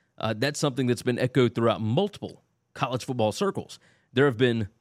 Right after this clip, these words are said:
just a ton of articles about it, et cetera. And now, Auburn coach Hugh Freeze, which, by the way, that is still weird to say. I'm still not used to that.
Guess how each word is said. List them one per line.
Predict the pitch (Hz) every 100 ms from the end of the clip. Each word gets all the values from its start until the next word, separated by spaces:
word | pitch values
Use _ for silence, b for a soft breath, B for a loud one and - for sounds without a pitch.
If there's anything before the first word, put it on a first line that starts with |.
| _ 117
just | 123 -
a | 107
ton | - 196 208
of | 131
articles | 127 107 117
about | 107 104 101
it, | 107 -
et | - 101
cetera. | 127 98 87 - _ _ _ _ _ -
And | 127 135
now, | 240 147 113 147 _ _ _ _ -
Auburn | 135 160 135
coach | 160 135 -
Hugh | 151
Freeze, | 123 202 190 110 113 117 _ _
which, | - 104 - _ _ _ _ _ _ _ -
by | 117 107
the |
way, | 98 85
that | 101 120
is | 90
still | - - - 135 110 98 - _ _ _ _ -
weird | 113 127 120 110
to |
say. | - 117 78 - _ _ -
I'm | 127
still | - - 143
not | 120
used | 107 98 -
to |
that. | 85 -